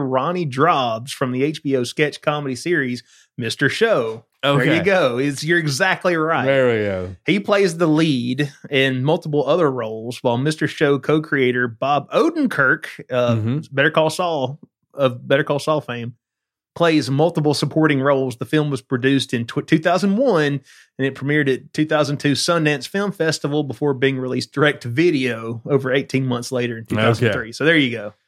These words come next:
Speaker 2: There we go. That's why nobody knows about it. It went
Speaker 1: <laughs>
Speaker 2: straight to video.
Speaker 1: It went straight to video.
Speaker 2: I loved the Mister Show when I was in college, so that's probably how I got it all mixed up.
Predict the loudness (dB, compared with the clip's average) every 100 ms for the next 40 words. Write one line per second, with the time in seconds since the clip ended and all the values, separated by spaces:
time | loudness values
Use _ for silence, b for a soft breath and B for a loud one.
0 | _ 0 2 2 2 2 0 0 0 -2
1 | 0 0 0 0 0 0 0 0 0 0
2 | 0 0 0 0 0 0 0 0 -2 -2
3 | -4 -2 -4 -8 -14 _ _ _ 0 2
4 | 4 2 0 0 0 -2 -4 -2 0 2
5 | 0 0 -2 -6 -2 -2 0 -2 -6 -6
6 | -4 -4 -2 -2 0 0 0 0 0 0
7 | 0 0 -2 -2 -4 -6 -4 -2 -2 -4